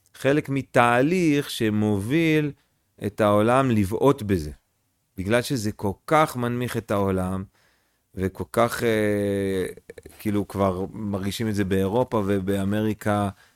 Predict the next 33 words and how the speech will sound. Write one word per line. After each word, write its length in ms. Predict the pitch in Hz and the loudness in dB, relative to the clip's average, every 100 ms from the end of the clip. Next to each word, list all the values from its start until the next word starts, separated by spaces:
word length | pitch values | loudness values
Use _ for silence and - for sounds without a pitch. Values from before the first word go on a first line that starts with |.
| _ _ | _ _
ממש, 540 | 104 104 123 165 104 98 | -2 2 4 6 4 2
ומדברים 680 | 95 95 95 98 165 175 | 0 2 0 2 2 4
על 100 | 120 | 2
זה 180 | 87 87 80 | 0 -6 -10
כבר, 300 | 82 82 78 | -10 -10 -12
כאילו 300 | - 87 87 | -10 -8 -8
כבר 160 | - 87 | -6 -6
הוגים, 640 | 82 98 101 113 147 104 | -2 -2 0 0 0 0
שזה 240 | 90 90 95 | -4 -6 -4
מאוד 360 | 101 101 117 | -4 -2 -2
מאוד 200 | 113 110 | 0 -2
מחשיך 460 | 101 101 - - 113 | -2 -4 -4 -6 -6
את 60 | - | -4
העולם 420 | 101 98 104 101 98 - - _ _ - | -4 -2 -2 -2 -6 -14 -20 _ _ -10
וכולי, 300 | 101 120 147 | -6 -2 0
אז 100 | 147 | 2
זה 60 | 127 | 0
בסופו 320 | 131 147 139 | -2 -2 -2
של 80 | 151 | 2
דבר 360 | 151 131 143 | 2 2 2
יבוא 640 | 147 143 160 175 147 143 139 | 2 0 0 0 2 2 0
ל-, 320 | 113 113 110 - _ _ _ _ | 0 -2 -4 -8 _ _ _ _
כאילו 400 | - 110 113 107 | -8 -2 -2 -2
כמו 260 | 113 117 120 | -2 -2 0
מטוטלת 720 | 123 - 120 - 190 156 - | -2 -2 -2 2 2 2 0
כזאת 380 | 123 117 - 117 | 0 0 -2 -2
לאמונה, 1300 | 107 107 104 101 98 98 104 104 107 123 127 117 107 98 _ _ _ _ _ _ | 0 0 0 -2 -2 0 0 2 2 2 2 2 -2 -6 _ _ _ _ _ _
אה, 100 | 113 | -8
חזרה 460 | 101 104 95 104 113 | -2 0 4 6 6
אל 80 | 107 | 6
האמונה 480 | 101 98 98 107 104 | 4 2 0 0 -2
הטהורה 500 | - 92 92 98 98 | -2 -4 0 0 -2
והטובה, 500 | 92 90 - 80 78 | -4 -6 -6 -6 -6